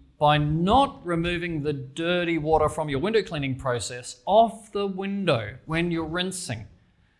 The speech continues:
And this is the problem we experience when we're trying to rinse hydrophobic glass with pencil jets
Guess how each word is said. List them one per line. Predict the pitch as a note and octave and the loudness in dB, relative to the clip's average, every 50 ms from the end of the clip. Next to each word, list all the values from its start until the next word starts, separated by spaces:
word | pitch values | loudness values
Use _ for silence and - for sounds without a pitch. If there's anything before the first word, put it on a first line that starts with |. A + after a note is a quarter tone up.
| _ _ _ _ _ | _ _ _ _ _
And | - C3+ F3 | 2 4 4
this | A3+ A#3 C#4+ | 4 4 2
is | C4 | 0
the | A3 A3+ | -4 -2
problem | - - A3+ F#3+ F#3+ F3+ | 2 2 2 2 0 0
we | F3 E3+ | 2 2
experience | E3 - - - - E3+ E3 F3 F3 E3 - | 2 2 0 -4 -2 -2 -2 -2 -4 -6 -10
when | E3+ D#3 | -8 -4
we're | D3+ D3 | -4 -4
trying | D3 - - F3 F3+ F3+ F#3 | -4 -4 -2 -2 -2 -2 -4
to | E3 E3 | -6 -6
rinse | C#3+ D3+ D3 C#3+ C#3 - | -6 -6 -6 -6 -8 -10
hydrophobic | - - - - F3 F3 G3 G3 G3+ G3 - - E3+ D#3 D#3 D#3 D3+ C3 | -14 -14 -8 -2 0 2 2 2 0 -2 -2 0 0 0 0 -2 -4 -6
glass | - C#3 C3 B2+ B2+ C3 - - | -4 -2 -2 0 -2 -2 -6 -8
with | - D3 C3+ - - | -8 -8 -8 -8 -10
pencil | - - F#3+ F#3+ G3 F#3 G3 - D3+ C3+ | -8 -6 -4 -4 -4 -4 -4 -6 -8 -8
jets | A#2 - A#2 G#2+ - - - - - - | -8 -10 -12 -14 -16 -16 -18 -20 -20 -20